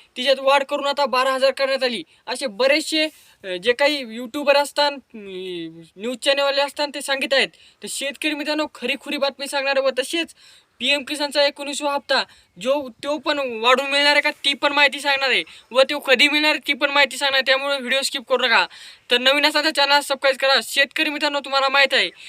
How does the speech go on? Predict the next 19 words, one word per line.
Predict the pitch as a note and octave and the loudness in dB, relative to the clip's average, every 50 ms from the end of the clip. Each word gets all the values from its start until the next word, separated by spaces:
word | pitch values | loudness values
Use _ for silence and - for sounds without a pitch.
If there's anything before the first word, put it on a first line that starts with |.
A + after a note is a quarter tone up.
| - - - _ _ | -20 -20 -20 _ _
पीएम | A#3 B3 C4+ C#4+ C#4+ C4 | 2 4 4 4 2 0
किसान | - D4 - D4 C#4 | -4 -2 0 0 2
योजना | C#4+ C#4 C4 B3 C#4+ D4 | 2 0 2 2 2 2
देशभरात | B3+ A3 C4 C4+ - G#3+ G3+ B3 C4 C#4 B3+ B3 | 2 2 0 0 -2 -2 2 4 4 4 4 2
राबवली | C4 C4 B3 C4+ C4 | 0 -2 -2 -2 -2
जाते | A#3+ C4 B3 - A#3+ A3 F#3 D#3+ - - - - - - | 0 0 0 0 0 0 0 -2 -4 -10 -20 -20 -12 -8
आणि | G#3+ A3 A#3 G#3 | -6 -4 -4 0
देशभरातील | F#3+ A#3+ B3+ C#4 B3 A3 A#3 B3+ C4+ C4 B3+ D4+ C#4+ | 2 4 4 2 2 0 -2 -2 -2 0 0 0 0
लाखो | C4+ B3+ B3 C4 C4 - D#4 | 2 2 2 0 0 0 -2
शेतकरी | C#4+ - D#4 C#4+ - - D4+ D4 D4+ | 0 0 -2 0 0 2 2 4 6
या | D4 C#4 C#4+ | 6 6 6
योजनेचा | C#4 C4+ A#3 C4+ C4+ C4 - C#4 D4 D4 - - - _ _ - | 6 4 2 -2 -4 -2 0 0 0 0 -2 -8 -20 _ _ 0
लाभ | A3 B3 C4+ B3 | 2 4 4 4
घेत | A3 C4 B3+ B3+ | 4 2 2 4
आहेत. | C4 B3 A3+ G3+ _ _ _ _ _ _ _ _ _ - | 4 2 2 2 _ _ _ _ _ _ _ _ _ -2
तर | G3+ | 2
या | A3+ A#3 B3+ C#4 | 4 6 6 6
योजनेद्वारे | C#4+ C#4 B3 C#4 C#4+ C4+ C#4+ C#4+ C4+ D4 | 6 4 4 2 2 4 4 4 4 2
तुम्हाला | - C#4+ C#4+ D4 C#4 D4 D4 | 0 -2 -2 0 2 2 2